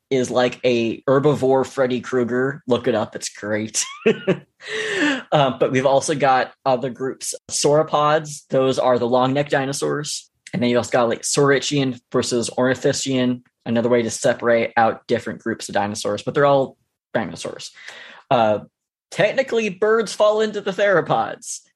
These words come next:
which is why a T-Rex has more in common with that chicken than it does with maybe one of the long-necked dinosaurs, the sauropods.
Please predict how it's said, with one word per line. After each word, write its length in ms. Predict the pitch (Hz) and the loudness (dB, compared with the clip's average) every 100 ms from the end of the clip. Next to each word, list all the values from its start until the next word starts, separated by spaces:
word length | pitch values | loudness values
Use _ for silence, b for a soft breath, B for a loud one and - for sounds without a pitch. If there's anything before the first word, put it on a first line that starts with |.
| - | -8
which 160 | 135 | -2
is 140 | 165 143 | -2 0
why 580 | 160 156 151 143 - - _ - | 2 4 4 2 -2 -10 _ -2
a 280 | 131 120 | 0 -2
T-Rex 420 | 120 - 196 185 - | -4 0 2 2 2
has 200 | 170 147 | 0 2
more 200 | 151 151 | 0 0
in 100 | 143 | -2
common 720 | 156 156 151 143 131 120 117 _ _ | 0 2 2 0 -4 -6 -10 _ _
with 320 | 123 127 120 | 0 2 0
that 200 | 139 120 | -2 -4
chicken 440 | - 196 170 151 135 | 0 0 2 0 2
than 140 | 127 | 0
it 140 | 123 | 0
does 500 | - 123 120 120 107 - | 2 4 4 0 -8 -10
with 240 | 110 110 - | -6 -4 0
maybe 180 | 120 | 0
one 160 | 117 113 | 2 2
of 100 | 113 | 2
the 60 | 117 | 2
long-necked 320 | 113 113 110 | 2 0 -2
dinosaurs, 540 | 107 104 104 110 101 | -4 -4 -6 -6 -6
the 60 | 107 | -6
sauropods. 800 | - 113 - - - - - | -4 -4 -4 -8 -10 -10 -12